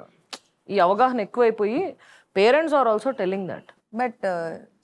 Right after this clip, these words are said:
Speaker 2: still
Speaker 1: Especially, ఆ, ఇంకా అలాంటి అట్రాసిటీస్ జరుగుతున్నాయి. అందుకే నేను అన్నాను, ఏ, చేంజ్ చేయాలి సొసైటీలో అంటే, ఆ, వాల్యూస్ నేర్పి పెంచాలి,
Speaker 2: Hmm.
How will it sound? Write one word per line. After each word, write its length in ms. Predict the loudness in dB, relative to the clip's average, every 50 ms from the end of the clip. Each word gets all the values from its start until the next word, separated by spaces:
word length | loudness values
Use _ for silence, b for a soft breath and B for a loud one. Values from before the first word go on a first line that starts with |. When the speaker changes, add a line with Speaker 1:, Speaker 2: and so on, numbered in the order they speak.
| _ -14
Speaker 2:
still 540 | -6 -4 -2 -2 -2 -2 0 0 0 0 -2
Speaker 1:
Especially, 360 | -2 0 -2 0 0 0 -2 -2 -4
ఆ, 220 | -6 -6 -6 -6
ఇంకా 380 | -8 -8 -10 -12 -10 -4 0 0
అలాంటి 360 | 2 2 2 0 0 0 0
అట్రాసిటీస్ 600 | 0 0 2 2 2 2 2 -2 -6 -6 -6 -4
జరుగుతున్నాయి. 480 | -2 -2 0 0 0 -2 0 -2 0 0
అందుకే 260 | 0 2 4 4 4
నేను 120 | 4 2
అన్నాను, 380 | 0 0 0 0 0 -2 -4 -6
ఏ, 280 | -4 -4 -4 -4 -6 -8 -12 -6 -4
చేంజ్ 300 | -2 -2 0 0 2 4
చేయాలి 300 | 4 4 4 2 0 0
సొసైటీలో 560 | 0 -2 0 0 0 -2 -2 -2 0 0 0
అంటే, 440 | 0 0 -2 -2 -2 -2 -2 -4 -8 b b b b b b b b b b b b _ -10
ఆ, 180 | -6 -2 -2 0
వాల్యూస్ 600 | 0 2 2 2 2 2 0 -2 -2 -2 -4 -2
నేర్పి 340 | -2 0 0 -2 -2 -4 -4
పెంచాలి, 480 | -4 -2 -4 -4 -4 -4 -6 -6 -6 -12 -16 -20 _ _ _ -12 -10
Speaker 2:
Hmm. 240 | -10 -8 -10 -10